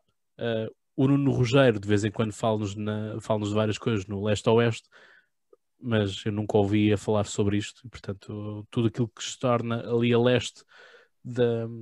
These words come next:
da Alemanha aos mídia portugueses já não interessa e, portanto, existe a Europa, mas a Europa é, assim, um conceito muito abstrato e,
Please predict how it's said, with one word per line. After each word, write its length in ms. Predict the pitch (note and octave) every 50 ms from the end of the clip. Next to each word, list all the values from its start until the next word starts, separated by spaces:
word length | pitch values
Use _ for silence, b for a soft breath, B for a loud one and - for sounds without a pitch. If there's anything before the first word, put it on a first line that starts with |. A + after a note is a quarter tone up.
| A2 B2 C3 - _ _ _ _ _ _ _ _ _
da 160 | C3 A#2+ A#2+
Alemanha 520 | A#2 A#2 A#2 A#2 A#2+ A#2+ A#2 A#2 A#2 A#2+ A#2+ - _ _ _ _ _ _ _ _ _ _ _ _ _ -
aos 200 | A#2+ A#2 G#2 G2
mídia 260 | A2+ A2+ G#2+ A2 G#2
portugueses 420 | - - - - G#2+ A2 G#2+ G2+
já 140 | G2 G#2 G2+
não 100 | G#2 G#2
interessa 420 | G2+ G2 - A2 G#2+ G#2 - -
e, 40 | G#2+
portanto, 520 | - - - - A2 G#2 G2+ G2 - - _ _ _ _ _ _ _ _ _ _ _ _ _ _ _ _ _ -
existe 340 | D#3 C#3 B2 A#2 G#2 - B2
a 40 |
Europa, 380 | A2+ G#2+ A2 A2 - - A#2 B B B B B B B B B B _ _
mas 480 | - A2 G#2+ G#2+ G#2 G2+ G2 F#2+ - -
a 60 | A2
Europa 380 | A2 A2 G#2+ G#2+ G#2 - - A#2
é, 160 | A2 A2 A2 A2+
assim, 220 | A2 - - A2+
um 340 | G#2 G2+ G2+ G2+ G#2 G#2 G#2+ -
conceito 380 | - G#2+ G2+ A#2 A2 - -
muito 200 | A#2 A2 G#2+ -
abstrato 640 | A2 - - - - A2 A2 G#2 - - - - b b b b b b b _ _ _ -
e, 680 | C3 A2+ G#2 G#2 G2+ G2 G2 G2 G2+ G#2 A#2+ C3+ -